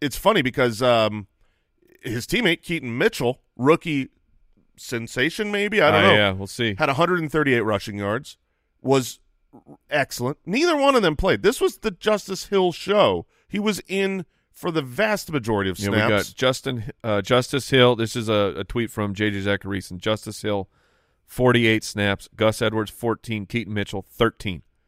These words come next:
Speaker 1: Right, but Justice Hill, w-, w-, worthless for fantasy. The other two, superstars.
Speaker 2: Oh, unbelievable! Alexander Mattison, uh, wasn't
Speaker 1: Hey.
Speaker 2: I mean, he came through for fantasy, two for forty-nine and a touchdown through the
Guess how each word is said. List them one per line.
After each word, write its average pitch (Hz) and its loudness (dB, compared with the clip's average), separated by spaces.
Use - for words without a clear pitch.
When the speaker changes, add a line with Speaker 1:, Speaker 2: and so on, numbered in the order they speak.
Speaker 1:
Right, 143 2
but 147 2
Justice 175 4
Hill, 143 4
w-, 117 -6
w-, 123 -10
worthless 165 4
for 175 0
fantasy. 107 0
The 127 4
other 139 4
two, 110 2
superstars. - -6
Speaker 2:
Oh, 147 8
unbelievable! 123 6
Alexander 170 6
Mattison, 165 4
uh, 117 4
wasn't 160 4
Speaker 1:
Hey. 123 -2
Speaker 2:
I 127 4
mean, 127 8
he 139 2
came 160 0
through 170 4
for 151 -6
fantasy, 143 2
two 165 4
for 151 -6
forty-nine 139 2
and 113 0
a 104 0
touchdown 117 0
through 127 2
the 110 -6